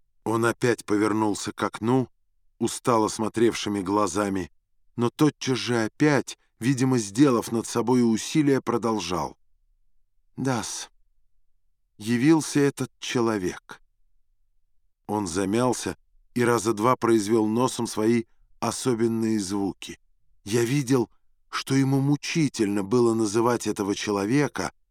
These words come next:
вспоминать, говорить о нём — но он сделал усилие и, как будто порвав то препятствие, которое мешало ему,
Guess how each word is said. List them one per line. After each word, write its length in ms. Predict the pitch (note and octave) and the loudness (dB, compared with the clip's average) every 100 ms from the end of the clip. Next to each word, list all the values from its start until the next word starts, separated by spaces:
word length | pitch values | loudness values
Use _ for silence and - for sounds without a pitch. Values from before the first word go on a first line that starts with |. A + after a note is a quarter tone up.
| _ _ - | _ _ -16
вспоминать, 840 | - - A#2+ G#2+ G2 A2+ A#2+ F#2 | -8 -2 0 0 0 0 0 -2
говорить 680 | G2 G2 G2 F#2+ C3+ C#3 - | 0 2 2 2 0 0 -2
о 60 | |
нём — 340 | A2 A2 F#2+ - _ _ _ _ _ - | 0 0 -2 -6 _ _ _ _ _ -6
но 180 | A2+ B2 | 0 2
он 140 | A#2+ | 0
сделал 640 | F#2 F2+ F#2+ C#3 A#2+ A2+ | -4 -8 2 4 4 2
усилие 760 | A2+ - - E3 B2 G#2 F#2 D2+ _ _ _ - | 2 0 -2 2 4 4 2 -2 _ _ _ -4
и, 80 | C#3+ | -2
как 240 | D3 A#2+ | 0 -2
будто 420 | A#2 D#3 - D#3 - - | -2 -2 0 -2 -2 0
порвав 640 | D3 D3 D3 C#3+ C#3 F#2+ - | 2 4 2 4 4 4 -2
то 140 | C3+ A#2 | -2 0
препятствие, 840 | B2 B2 D3 A#2+ - - A2+ A2 | 0 2 2 0 -2 -2 0 0
которое 540 | A2+ - B2 A#2 A2 | -2 0 0 2 2
мешало 640 | A2 A2 - - F3+ E3 B2+ | 2 0 -2 0 2 2 2
ему, 500 | G#2+ G#2+ G#2 F2+ | 0 -2 0 -2